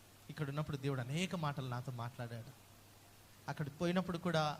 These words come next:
అనేక పరిస్థితులు నేను చూస్తాను. ఒకసారి ఏదో, ఆ, ఉప్మా చేయాలని అమ్మ తీసిపెట్టింటే ఆ ఉప్మా ప్యాకెట్ కోతి తీసుకుపోయింది బయట పైనకి. ఉండేది అదే, ఉప్మా తినాలి, అది తీసుకుపోయింది. అది మొత్తం పెరిగి పడేసింది, ఏం లేదు ఆ రోజు.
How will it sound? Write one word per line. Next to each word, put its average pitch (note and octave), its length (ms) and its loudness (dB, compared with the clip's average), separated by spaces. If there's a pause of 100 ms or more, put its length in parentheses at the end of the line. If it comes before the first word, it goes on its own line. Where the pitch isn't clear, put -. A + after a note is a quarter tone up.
అనేక F#3 280 2
పరిస్థితులు F3+ 580 -2
నేను C#3 220 0
చూస్తాను. C3+ 360 0 (840)
ఒకసారి D#3+ 540 4 (320)
ఏదో, D#3+ 480 2
ఆ, B2 320 -2
ఉప్మా F3 280 0 (100)
చేయాలని E3 320 2
అమ్మ D#3 160 -2
తీసిపెట్టింటే C#3 840 -2 (340)
ఆ C#3 60 4
ఉప్మా D#3+ 260 2
ప్యాకెట్ F3+ 400 -2
కోతి G3 200 -2
తీసుకుపోయింది C3+ 440 -2
బయట B2 160 0 (200)
పైనకి. B2+ 360 -2 (1200)
ఉండేది F#3 340 6
అదే, F3+ 300 6
ఉప్మా E3+ 200 0
తినాలి, F3 340 2 (2000)
అది F#3 140 4
తీసుకుపోయింది. F#3+ 520 0
అది D#3+ 200 0
మొత్తం D#3 320 -2
పెరిగి F3 260 -2
పడేసింది, E3+ 500 -2
ఏం F3 160 0
లేదు D#3+ 200 0
ఆ C3+ 60 2
రోజు. B2+ 320 -2